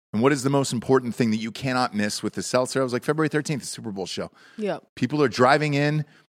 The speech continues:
Speaker 1: Some people are flying in. Some people are getting Airbnbs and all this other shit for the seltzer tasting. And I go,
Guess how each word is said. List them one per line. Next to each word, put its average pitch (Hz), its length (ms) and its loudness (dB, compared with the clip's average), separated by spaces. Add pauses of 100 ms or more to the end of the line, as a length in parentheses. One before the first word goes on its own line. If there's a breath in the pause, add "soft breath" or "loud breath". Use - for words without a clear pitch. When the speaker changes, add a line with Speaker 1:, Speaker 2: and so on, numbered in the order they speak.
(200)
Speaker 1:
Some 170 260 0
people 165 260 0
are 139 80 2
flying 143 360 2
in. 156 160 -2
Some 160 180 -4
people 160 220 -2
are 151 60 0
getting 139 200 0
Airbnbs 131 720 2
and 131 100 -2
all 131 100 0
this 135 180 -2
other 127 140 0
shit 135 280 0
for - 120 -2
the 104 80 2
seltzer 135 320 -2
tasting. 123 360 -4
And 120 120 -4
I 117 80 -4
go, 120 220 0